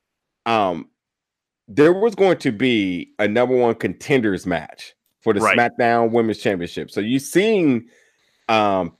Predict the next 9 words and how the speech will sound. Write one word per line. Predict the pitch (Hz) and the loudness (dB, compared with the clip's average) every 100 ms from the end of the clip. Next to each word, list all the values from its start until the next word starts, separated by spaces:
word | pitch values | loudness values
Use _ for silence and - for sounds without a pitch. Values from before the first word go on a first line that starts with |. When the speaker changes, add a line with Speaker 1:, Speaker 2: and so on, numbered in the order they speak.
| _ _ _ _ _ - | _ _ _ _ _ -2
Speaker 1:
people | 143 113 113 107 95 69 - | 2 4 4 2 0 -6 -10
such | - 117 - | -2 -2 0
as | 107 | 0
the | 107 | 2
likes | 104 - | 2 0
of | 101 90 - | -8 -8 -10
Mandy | 87 101 110 110 104 | -4 0 2 2 2
Rose, | 104 104 98 101 98 95 - - - - - | 6 6 6 4 0 -4 -12 -20 -20 -20 -8
um, | 90 87 87 80 73 71 64 | -2 -2 -2 -4 -8 -10 -12